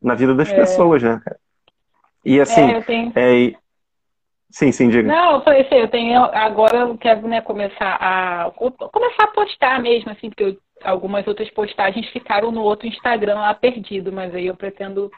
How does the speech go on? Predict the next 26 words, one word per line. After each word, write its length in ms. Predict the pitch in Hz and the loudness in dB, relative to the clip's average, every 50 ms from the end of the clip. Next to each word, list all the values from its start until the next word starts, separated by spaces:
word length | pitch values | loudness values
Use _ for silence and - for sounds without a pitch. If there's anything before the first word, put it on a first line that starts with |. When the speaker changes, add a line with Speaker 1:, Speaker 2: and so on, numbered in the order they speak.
| _ _ _ - | _ _ _ -2
Speaker 1:
Aham. 160 | 131 127 120 | 0 2 4
Speaker 2:
colocar 480 | 127 127 113 - - - - 190 190 190 | 4 4 2 2 -2 -6 -6 -2 -2 -2
aqui, 380 | 190 190 - - - 196 190 185 | -2 -4 -8 -12 -10 -8 -8 -8
né, 140 | 185 185 185 | -8 -10 -14
preciso 360 | - - 180 - - 180 185 | -12 -12 -12 -12 -12 -12 -12
organizar 680 | 185 175 185 185 190 190 190 190 185 175 185 180 175 180 | -10 -8 -6 -4 -4 -4 -4 -6 -8 -6 -6 -4 -4 -6
isso 200 | 175 _ - 196 | -6 _ -10 -10
aí. 220 | 185 180 175 165 170 - _ _ - - - - - - - - _ _ _ _ _ _ _ _ _ | -8 -8 -10 -12 -16 -20 _ _ -20 -20 -20 -20 -20 -20 -20 -20 _ _ _ _ _ _ _ _ _
Speaker 1:
Sim, 280 | _ - - 131 120 113 | _ -4 0 0 2 2
Speaker 2:
É. 20 | |
Speaker 1:
sim, 260 | 107 - - 113 107 | 0 -2 -4 -4 -4
pra 220 | 101 - - 107 - | -4 -4 -2 0 2
dar 100 | 107 120 | 2 2
uma, 640 | 117 117 117 117 113 113 113 113 107 104 101 104 _ _ _ _ _ _ | 2 2 2 2 2 2 2 2 2 0 -2 -4 _ _ _ _ _ _
pode 200 | - 143 127 135 | 0 0 2 2
até 200 | 131 120 - 135 | 0 0 0 0
re-, 200 | 131 139 143 135 - | 2 0 0 -2 -2
é, 180 | - 120 117 113 | -2 0 0 0
recuperar 680 | - - 127 117 - - 113 104 143 135 117 117 117 123 | 0 0 0 0 0 0 0 2 2 2 2 2 2 0
esses 200 | 120 - 127 117 | 0 -2 -4 -2
materiais, 640 | 107 110 107 107 120 117 107 98 95 101 113 117 107 | -2 -2 -2 0 0 0 2 2 2 2 0 -2 -2
né, 200 | 104 98 101 107 | -4 -4 -4 -4
e 40 | 104 | -6
tudo 220 | 104 107 107 104 | -6 -4 -4 -2
mais. 240 | 110 104 98 98 101 | -2 -2 -2 -2 -4
Speaker 2:
É. 420 | 196 202 190 185 180 180 175 175 | -4 -4 -4 -4 -6 -8 -10 -10